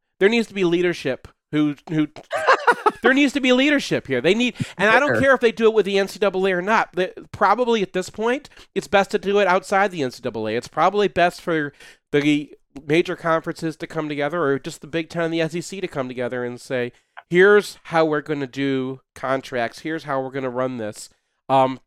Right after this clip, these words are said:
Speaker 1: and maybe create a league out-, outside of the N C double A for football and basketball because, well, basketball is the, they have the tournament, but you don't need the N C double A for anything else. They don't do anything else.
Speaker 2: All right, guys, let's shift the conversation to basketball. We do wanna talk a little hoops here on the Michigan Insider, Sports Talk ten fifty W T K. The Ticket Online at W T K dot com with Brian Cook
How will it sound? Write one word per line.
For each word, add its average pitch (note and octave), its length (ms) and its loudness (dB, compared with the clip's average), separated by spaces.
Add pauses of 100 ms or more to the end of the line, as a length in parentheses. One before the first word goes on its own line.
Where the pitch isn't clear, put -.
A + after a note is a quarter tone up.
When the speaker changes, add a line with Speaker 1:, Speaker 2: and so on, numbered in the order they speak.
(440)
Speaker 1:
and F3 180 2
maybe F#3+ 240 4
create G#3+ 240 2
a G#3 60 2
league G#3+ 240 -2
out-, G#3 180 0
outside F#3 320 0
of F#3+ 80 -2
the F3 80 -4
N C#3+ 120 -2
C C3+ 120 -8
double B2+ 240 -4
A C3 120 -2
for C3+ 160 -10
football B2+ 440 -2
and A#2+ 80 -6
basketball A2 560 -6
because, C3+ 460 -4 (320)
well, D3 280 2
basketball C#3 440 0
is A#2 80 -6
the, A#2+ 220 0 (220)
they C3 100 0
have B2+ 100 0
the A2+ 80 -10
tournament, A#2 480 -6
but C3+ 160 -2 (300)
you F3+ 60 -2
don't A3+ 140 4
need A3+ 160 -2
the G#3 120 0
N D#3 60 0
C - 140 -8
double A2 220 -6
A A2 80 -6
for A2+ 160 -8
anything A2 260 -10
else. G2+ 160 -8
They - 80 -4
don't E3+ 240 -4
do F3 180 -4
anything B2 380 -6
else. - 340 -20 (440)
Speaker 2:
All F3+ 60 6
right, E3 80 4
guys, D#3+ 160 6
let's G3 160 4
shift F3+ 140 4
the E3 60 0
conversation C#3 460 4
to B2+ 80 4
basketball. B2 520 6
We C#3 80 2
do C3+ 100 6
wanna C3+ 100 6
talk C3+ 160 4
a - 40 4
little C3+ 140 8
hoops C3 220 4
here C3+ 160 6
on C#3+ 60 6
the C3 80 6
Michigan C3 300 6
Insider, C3+ 420 6
Sports C#3 300 2
Talk B2+ 220 4
ten B2+ 160 4
fifty C3+ 220 0
W C3 180 6
T A#2+ 160 2
K. C3 160 4
The A#2 100 2
Ticket C3+ 240 4
Online C3+ 300 6
at C3+ 80 2
W B2+ 220 2
T B2 160 2
K C#3+ 140 2
dot B2+ 160 4
com B2+ 200 4
with B2 160 0
Brian A#2 280 4
Cook B2 280 4